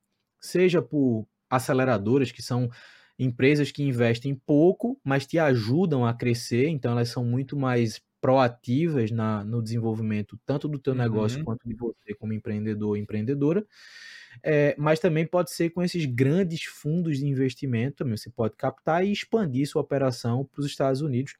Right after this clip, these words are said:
Speaker 1: a partir do Vale do Silício, se esse for seu interesse. Então, a região do Vale do Silício, pra quem tem startup, é a Disneylândia da pessoa de quinze anos. Então, a galera quer ir pra lá,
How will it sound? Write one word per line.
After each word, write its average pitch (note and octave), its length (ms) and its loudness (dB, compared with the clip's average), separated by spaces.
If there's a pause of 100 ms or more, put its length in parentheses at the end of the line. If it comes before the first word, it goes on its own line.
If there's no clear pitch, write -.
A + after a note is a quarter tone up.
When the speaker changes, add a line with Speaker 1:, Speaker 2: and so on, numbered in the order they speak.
Speaker 1:
a D3+ 180 0
partir D#3 460 -2
do D#3+ 160 -6
Vale D3+ 220 2
do - 40 -12
Silício, C#3 400 -4 (140)
se - 220 -6
esse B2+ 200 2
for C#3 120 -2
seu C#3+ 140 -6
interesse. C#3+ 460 0 (540)
Então, F3+ 180 2
a A3 60 4
região G#3+ 440 4
do A3 80 2
Vale E3+ 180 6
do D#3 40 -4
Silício, B2 300 -2
pra E3 120 -2
quem F#3 180 -2
tem D3 160 -2
startup, C3+ 640 0
é E3+ 100 2
a F#3 100 2
Disneylândia E3 720 4
da E3+ 180 0
pessoa F3+ 280 -2
de E3+ 40 -6
quinze F#3 220 0
anos. G#2 260 -2 (480)
Então, D#3+ 800 2 (120)
a C#3+ 80 -2
galera F3 280 4
quer F3+ 340 2
ir C3 120 2
pra B2 220 0
lá, G2 200 -4